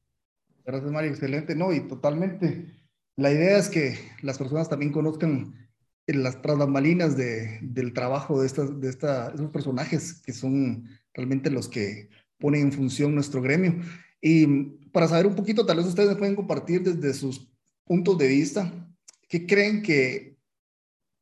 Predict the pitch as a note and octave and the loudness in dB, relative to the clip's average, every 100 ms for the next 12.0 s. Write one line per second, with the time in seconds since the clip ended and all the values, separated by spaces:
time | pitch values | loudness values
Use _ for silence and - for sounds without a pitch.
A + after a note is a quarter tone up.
0 | _ D#3 C#3+ C#3 D#3 F3+ F#3+ - C#3 D3 | _ 0 2 2 2 2 0 -6 -2 -2
1 | F3 C#3+ - E3+ F#3 F3+ F3 - C#3+ C3+ | 0 0 0 0 0 -2 -6 -6 -6 -4
2 | C3+ C#3 D3 D3+ D3+ - - _ _ - | -2 0 2 0 -4 -12 -20 _ _ -4
3 | B2 A#2+ D3 D#3+ C#3+ B2+ A2 C#3 C#3 C#3 | -4 -2 -2 -2 -2 -4 -4 -2 -2 0
4 | C3+ D3 C#3+ A2+ - - C#3 C#3+ D#3 D#3+ | 0 0 0 -4 -8 -4 0 0 2 2
5 | C#3+ C3+ C3 - - _ _ D#3 D3+ C#3 | 4 2 0 -10 -20 _ _ -2 0 0
6 | C3+ B2 B2 - D#3 D3 D3 C#3+ - _ | 0 -2 -4 -2 0 0 0 -4 -10 _
7 | - C3 C#3 C3 C#3+ D3 B2+ B2 A#2+ A#2+ | -12 -6 -6 -4 -2 -2 -2 -2 -2 -4
8 | A#2+ - _ _ _ _ _ - B2+ C3 | -8 -14 _ _ _ _ _ -10 -8 -2
9 | D#3 D3+ D3 D3 C3+ D3 D3 D3 C3+ C#3+ | 2 2 0 -4 -2 -2 -2 -2 0 2
10 | E3+ D#3 D3+ C#3 C3+ - - - _ _ | 0 0 0 0 -4 -12 -20 -20 _ _
11 | - F#3+ G3 G3 G#3 A3 E3+ C3+ - | 2 2 4 4 4 4 2 -2 -4